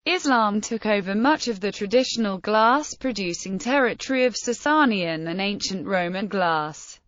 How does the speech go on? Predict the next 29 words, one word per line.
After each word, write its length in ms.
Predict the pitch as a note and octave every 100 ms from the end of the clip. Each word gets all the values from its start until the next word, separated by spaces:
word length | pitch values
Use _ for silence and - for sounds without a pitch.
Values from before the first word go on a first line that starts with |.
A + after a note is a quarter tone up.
| -
And 160 | G#3 G3
since 400 | - G#3 - -
figurative 640 | F3+ F3 E3+ E3+ F#3+ F3
decoration 800 | A#3+ G#3+ - A3+ C4 C#4+ B3+ A3+
played 360 | F#3+ G3+ F#3+ F#3
a 80 | E3
small 420 | - G3+ F3+ F#3+
part 440 | - A#3+ G#3+ G#3+
in 160 | C4 C4
pre-Islamic 960 | - F#3 E3+ F3 E3+ G#3+ F#3+ F3 D#3+ -
glass, 520 | G3+ F3 D3+ D3+ -
the 80 | -
change 440 | A3 A3 G3 F#3+ F#3+
in 140 | F3+
style 520 | - F#3 E3+ D#3+ E3+
is 160 | F#3+ A3
not 200 | C#4 C#4
abrupt, 680 | G3+ G3+ F3+ C#3+ - - _ -
except 500 | C#4+ A#3+ - C#4+ -
that 260 | A#3 B3+ C4
the 140 | D4
whole 380 | C4+ E4+ F#4 E4
area 600 | B3+ G#3+ F#3 F3 E3 F3
initially 580 | - A3 C4 - A#3+ G#3
formed 440 | G3 C4 C4 A#3+ G#3+
a 60 |
political 600 | B3+ C#4 E4 D4 C4 F#3+
whole, 480 | F#3+ F#3 D#3+ D3+ D3+
and, 300 | F#3 F#3+ A3+